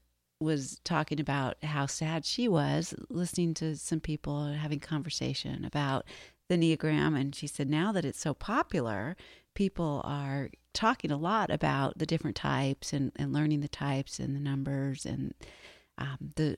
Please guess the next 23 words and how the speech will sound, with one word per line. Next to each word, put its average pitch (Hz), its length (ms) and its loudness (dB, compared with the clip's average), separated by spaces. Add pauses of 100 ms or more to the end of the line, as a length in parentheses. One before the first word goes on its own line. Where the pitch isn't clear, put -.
(120)
the 156 120 0
root 143 300 -2
sins 151 440 2
and 139 80 2
their 151 80 2
stress 147 340 -2
points, 131 540 -2
but - 300 -2
they're 147 180 0
missing 151 480 2
the 139 80 -4
power 127 400 -2
of 123 100 -8
the 131 80 -2
Enneagram 139 720 0
because - 300 -8
they're 135 80 -6
just 156 220 -2
using 135 240 -2
it - 100 -6
to - 80 -10
type - 300 -4
people, - 440 -4